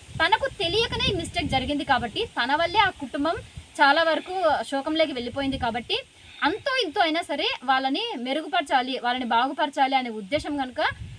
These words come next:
ఆ, అల్లు అర్జున్కు ఉన్నట్టయితే వాళ్ళకి అంతో ఇంతో హెల్ప్ చేసిన వాడు అవుతాడు అనే ఉద్దేశంతోటి నేను మీకు ఈ వీడియోని ఇట్లా చెప్పాల్సి వచ్చిందనమాట, ఓకేనా?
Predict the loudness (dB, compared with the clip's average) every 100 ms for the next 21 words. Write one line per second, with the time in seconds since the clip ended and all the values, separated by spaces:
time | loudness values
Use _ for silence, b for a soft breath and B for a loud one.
0 | -6 -2 0 0 0 2 4 4 2 -2
1 | -2 2 2 2 -2 0 4 4 2 -2
2 | 0 0 -2 -2 -4 -4 -6 -4 -6 -2
3 | 0 0 -2 -2 -2 -4 -8 -10 -10 -10
4 | -8 -8 -8 B B 0 0 0 -4 -4
5 | -2 -2 -2 -2 -2 -4 -8 -10 -2 2
6 | 2 2 -4 -4 0 6 6 6 -2 0
7 | 2 0 0 -2 -2 -2 2